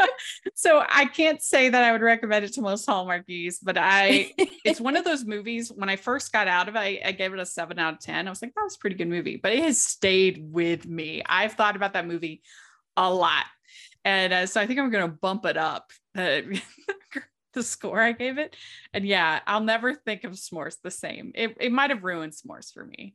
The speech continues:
Speaker 1: <laughs>
Speaker 2: <laughs> I agree. Sometimes, I mean, this is gonna sound truly like,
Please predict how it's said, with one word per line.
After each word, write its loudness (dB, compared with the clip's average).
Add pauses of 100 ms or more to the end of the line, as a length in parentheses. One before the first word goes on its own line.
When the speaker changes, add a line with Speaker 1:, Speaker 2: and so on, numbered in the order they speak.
(140)
Speaker 1:
<laughs> -4
Speaker 2:
<laughs> 0 (560)
I 4
agree. 0
Sometimes, 2
I -2
mean, 0
this -4
is -8
gonna 0
sound -2
truly -4
like, -4